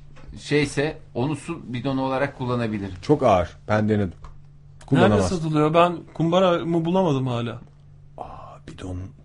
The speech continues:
Speaker 2: bidonu kumbara yapmak.
Speaker 3: Evet.
Speaker 2: Bidonu kumbara yapanlar. Çok güzel bir belgesel önümüzdeki günlerde çekeceğim.
Speaker 3: <laughs> Tek konuk da benim belgeselde. <laughs> Uzun uzun benimle konu.
Speaker 2: E, ben ipuçlarını aldım Fahir. En güzel hediye seni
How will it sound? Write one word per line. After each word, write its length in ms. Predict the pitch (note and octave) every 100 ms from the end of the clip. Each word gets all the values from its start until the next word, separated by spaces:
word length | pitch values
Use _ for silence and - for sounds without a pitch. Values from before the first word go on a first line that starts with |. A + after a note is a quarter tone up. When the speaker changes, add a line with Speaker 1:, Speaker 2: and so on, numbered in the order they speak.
| -
Speaker 2:
bidonu 300 | F2 F#2 G2
kumbara 320 | - F#2+ F#2+
yapmak. 360 | F#2+ F2+ E2+ D#2+ -
Speaker 3:
Evet. 280 | C#3 D3 E3 - -
Speaker 2:
Bidonu 340 | F#2 F#2+ F#2
kumbara 380 | - F#2 F#2 F#2
yapanlar. 560 | F2 E2 E2 D#2 D2+ - - -
Çok 220 | - G#2 -
güzel 300 | G2 F2 E2
bir 60 |
belgesel 460 | F2+ E2+ E2 - E2
önümüzdeki 480 | D#2+ D#2+ E2 E2+ E2
günlerde 440 | E2 E2 E2 D#2+ E2
çekeceğim. 440 | F2+ E2+ D#2 D#2 - -
Speaker 3:
<laughs> 200 | - -
Tek 220 | - -
konuk 360 | - F3 D#3+ -
da 160 | F3+
benim 280 | D#3 D3+ B2+
belgeselde. 560 | B2 A#2 - C3 - - - - - - - - -
<laughs> 260 | C#4+ A3
Uzun 280 | E3 E3+ E3+
uzun 280 | D#3 D3+ D#3
benimle 300 | D3+ C#3+ C3+
konu. 180 | A2+ G2+ -
Speaker 2:
E, 140 | D#3
ben 140 | F3+ G3
ipuçlarını 560 | F#3+ F#3 - F3+ F3+
aldım 240 | F3+ E3 D#3
Fahir. 280 | - A#2+ A#2+
En 140 | C3+
güzel 200 | B2 B2+
hediye 300 | A#2+ A2 B2
seni 160 | C3 B2